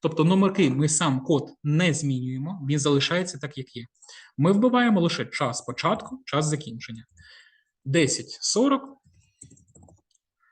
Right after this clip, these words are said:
відповідно, одинадцять двадцять, якщо не помиляюсь, і так далі. Тобто в результаті в нас вийде табличка з нашим розкладом. Тобто код ми використовуємо для того, щоб не прописувати урок такий-то і так далі.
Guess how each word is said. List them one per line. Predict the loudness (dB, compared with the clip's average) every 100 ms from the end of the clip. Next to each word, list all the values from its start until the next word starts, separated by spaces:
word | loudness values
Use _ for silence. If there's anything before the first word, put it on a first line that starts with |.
| _ _ _ -8
відповідно, | -4 0 0 2 0
одинадцять | -2 -2 -2 -4 -8 -10 _ -12
двадцять, | -12 -10 -8
якщо | -8 -6 -4
не | -4
помиляюсь, | -4 -4 -6 -10 -14 -18 -20 -20 -20 -20 -4
і | -2
так | 0 -4
далі. | -10 -14 _ _ _ _ _
Тобто | 0 4
в | 4
результаті | 4 2 0 2
в | 0
нас | 0 2
вийде | 2 2
табличка | 2 0 0 -2
з | -2
нашим | -2 -2 -2
розкладом. | -2 -6 -16 -20 -20 _ _ _ -20 -20 -20 _ _ _ _ _ _ _ _ -4
Тобто | -2 2 0 -2 -12 0
код | 2 2 0
ми | 0
використовуємо | 0 0 -2 0 0 0 -2
для | -4
того, | -2 -2 -2
щоб | -4
не | -4
прописувати | -2 -2 -2 -4 -8 -14 -4
урок | 0 0 -2
такий-то | -4 0 0 -2
і | -8
так | -8 -10
далі. | -10